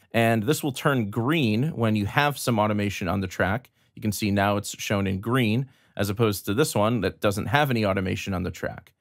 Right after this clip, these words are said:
If you bypass the automation, even in read mode, this will bypass the automation on the track and the automation will be ignored. Next up, we have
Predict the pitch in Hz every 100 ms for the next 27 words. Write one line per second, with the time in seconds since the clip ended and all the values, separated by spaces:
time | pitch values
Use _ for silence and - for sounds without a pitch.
0 | _ - 135 139 127 104 135 170 - 127
1 | 120 - 110 107 107 107 107 113 104 147
2 | 160 151 127 113 131 127 113 101 98 98
3 | _ _ - 135 - 143 104 110 131 135
4 | 131 120 - 123 104 110 107 104 - 110
5 | - 98 95 - - 151 135 - _ _
6 | - 113 - 113 110 107 - 110 98 92
7 | 95 92 85 92 92 120 107 - - -
8 | _ _ _ - 160 - 196 156 - 117
9 | 131 110 117 110 107 104